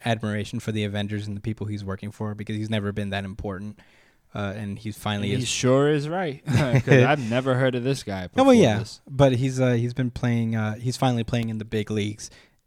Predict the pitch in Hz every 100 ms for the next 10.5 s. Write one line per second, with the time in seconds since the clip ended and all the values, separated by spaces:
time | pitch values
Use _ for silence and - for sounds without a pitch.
0 | _ _ 135 123 117 110 110 135 123 135
1 | 123 117 117 110 107 104 104 104 - 117
2 | 110 107 101 - 101 98 98 95 - 107
3 | 104 101 101 92 101 95 98 - 95 95
4 | 95 98 - 117 - 131 139 - 127 117
5 | 120 117 123 135 127 120 147 139 123 117
6 | 110 104 104 101 95 87 - - - -
7 | - - 220 220 190 - - 151 147 131
8 | - _ - - - - - 165 - -
9 | - - 156 147 151 151 151 151 147 147
10 | 135 139 127 -